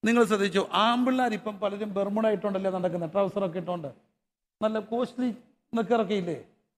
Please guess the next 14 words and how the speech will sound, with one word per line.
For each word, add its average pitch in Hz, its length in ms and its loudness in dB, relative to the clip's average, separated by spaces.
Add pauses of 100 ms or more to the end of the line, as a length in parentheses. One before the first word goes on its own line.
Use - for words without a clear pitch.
ആമ്പിള്ളേരുടെ 240 540 4
നിക്കർ, 190 340 0
ജീസ 220 280 0
ഒന്ന് 208 220 0
എഴുന്നേറ്റിരിക്കാവും. 175 640 -4 (680)
ജീസൺ 226 260 0
ഈ 208 40 0
സ്മാർട്ട്, 196 400 2 (200)
ബിറ്റ് 196 180 -2
സ്മാർട്ട്, 180 300 0
അവൻ 180 100 -4
അങ്ങനെ 190 160 -2
വലിയ 196 140 0
ചാമ്പിൾ. 180 260 -2